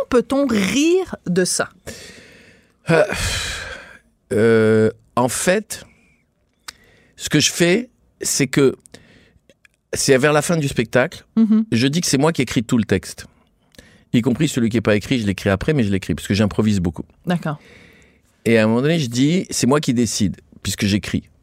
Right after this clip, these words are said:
Speaker 2: Je fais tout ce que je veux. C'est moi qui décide si on meurt ou si on meurt pas.
Speaker 1: Hmm.
Speaker 2: Et chez moi, dans ma vie rêvée, on meurt pas.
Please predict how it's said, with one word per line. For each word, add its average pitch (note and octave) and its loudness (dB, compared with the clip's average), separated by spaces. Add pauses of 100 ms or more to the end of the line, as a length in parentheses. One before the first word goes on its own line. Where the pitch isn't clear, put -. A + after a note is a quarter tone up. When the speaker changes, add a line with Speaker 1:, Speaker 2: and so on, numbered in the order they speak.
(340)
Speaker 2:
Je - -8
fais A2+ 2
tout - -4
ce - -4
que B2+ -2
je F#2 -2
veux. F2+ -6 (380)
C'est - 0
moi C#3 2
qui D3+ -4
décide A#2 -2
si - -4
on G#2+ 2
meurt B2 2
ou A2 -2
si - -6
on G#2+ 2
meurt G2 -2
pas. - -6 (280)
Speaker 1:
Hmm. C#4+ 2
Speaker 2:
Et A#3+ 2
chez - 0
moi, B2+ 0
dans A#2 0
ma G#2+ 4
vie G#2+ 0
rêvée, A2 2
on B2+ 0
meurt A2 0
pas. F#2+ -4